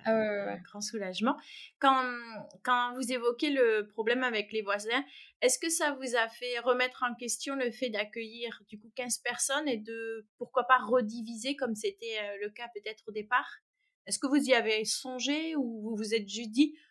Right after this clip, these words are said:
Speaker 2: Bon, on va mieux filtrer et ça, ça va aller » ?
Speaker 1: Bah, f-, on l'a pas vraiment envisagé de rediviser en deux parce qu'on s'est dit qu'en expérience client, c'était très différent de partager la piscine, par exemple,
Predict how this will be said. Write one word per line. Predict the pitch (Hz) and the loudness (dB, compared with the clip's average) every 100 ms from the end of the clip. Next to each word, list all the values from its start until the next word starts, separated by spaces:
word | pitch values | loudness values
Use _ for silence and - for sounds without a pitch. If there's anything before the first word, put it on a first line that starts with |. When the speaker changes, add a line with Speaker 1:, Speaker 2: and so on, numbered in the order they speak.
| _ - | _ -4
Speaker 2:
Bon, | 208 | -2
on | 202 | 2
va | 196 | 2
mieux | 202 254 | 4 2
filtrer | 262 262 226 - 247 269 262 | 2 -4 -8 -6 -2 0 0
et | |
ça, | 214 202 180 170 | 0 -2 -2 -4
ça | - - | -6 -4
va | 185 190 | -4 -6
aller » ? | 185 180 - - - 214 208 | -8 -10 -12 -8 0 2 10
Speaker 1:
Bah, | 254 254 247 254 - - _ - | 12 12 12 12 10 -4 _ -6
f-, | - - - _ - | -6 -6 -12 _ 8
on | 269 | 12
l'a | 254 247 | 12 12
pas | 254 349 | 12 12
vraiment | 311 294 302 | 12 12 12
envisagé | 294 254 262 247 240 214 247 | 12 12 12 12 12 12 10
de | 262 | 12
rediviser | 254 220 240 214 247 247 226 254 | 12 12 8 8 8 10 10 10
en | 240 | 12
deux | 233 214 254 294 262 - | 10 10 10 10 8 6
parce | 240 226 226 | 8 10 6
qu'on | - 254 | 8 8
s'est | 240 247 | 10 8
dit | 233 285 | 8 8
qu'en | - 233 | 10 10
expérience | 226 233 - 240 247 240 | 10 6 6 10 10 6
client, | - 254 285 | 8 10 10
c'était | 269 226 220 | 6 4 4
très | - 277 | 6 6
différent | 254 247 240 226 214 247 311 _ - - - - - | 6 6 6 8 8 6 4 _ -16 -14 -14 -16 -2
de | 202 240 240 | 8 10 10
partager | 226 214 233 220 | 8 6 6 8
la | 226 | 6
piscine, | - 247 - 247 | 6 4 8 6
par | 226 214 | 8 6
exemple, | 208 208 220 233 247 - | 6 4 6 6 4 -4